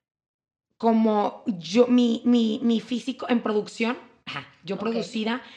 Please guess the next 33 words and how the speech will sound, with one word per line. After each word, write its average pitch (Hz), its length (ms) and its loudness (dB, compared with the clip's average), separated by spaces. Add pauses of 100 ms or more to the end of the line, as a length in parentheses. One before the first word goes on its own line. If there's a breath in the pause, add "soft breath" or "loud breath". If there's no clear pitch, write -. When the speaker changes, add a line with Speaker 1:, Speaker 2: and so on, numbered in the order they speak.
(260 loud breath)
Speaker 1:
en 240 420 4
mi, 190 520 -6
mi 190 340 -2
diario. 175 460 2 (340)
O - 60 -16
sea, - 280 2 (440)
obviamente 220 720 4
yo 185 140 6
bailarina 190 460 4
no 180 300 0
soy 185 420 4
godín, 170 420 2
o 196 40 -4
sea, 175 120 0
yo 165 120 2
no 160 60 -4
me 180 100 -4
arreglo, 165 340 -6 (460 soft breath)
pero 214 200 -2
me 202 80 -2
refiero 196 340 -2
a 180 180 0 (280 loud breath)
en 208 160 -2
dar 196 160 4
mis 202 180 -2
clases, 208 480 4
en 190 100 0
ir 180 120 0
al 175 100 0
gimnasio, 180 580 2
bla, 165 260 0
bla, - 20 -2
bla. 170 220 -4